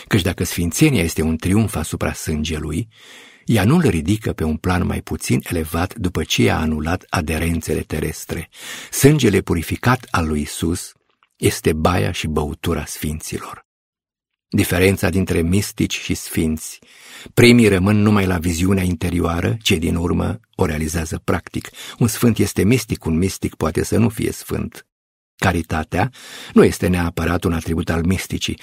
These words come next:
fără ea nu putem concepe sfințenia. Mistica și etica,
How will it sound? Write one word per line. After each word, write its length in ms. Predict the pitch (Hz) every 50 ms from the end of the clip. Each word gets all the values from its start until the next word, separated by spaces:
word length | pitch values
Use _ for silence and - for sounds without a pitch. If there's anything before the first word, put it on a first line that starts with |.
| - -
fără 220 | - - 107 92
ea 200 | 90 90 90 90
nu 120 | 95 101 98
putem 300 | - - 85 - 95 92
concepe 560 | 90 - - 80 78 - - 95 - - -
sfințenia. 840 | - - - - 69 - - - - 67 - - - - 85 - _ _ _ _ _ _ _ _ _ _ _ _ _ _
Mistica 540 | - 113 123 131 - - - - - - 85
și 200 | 80 - - - -
etica, 600 | - - 87 80 - - 92 - - 82 85 107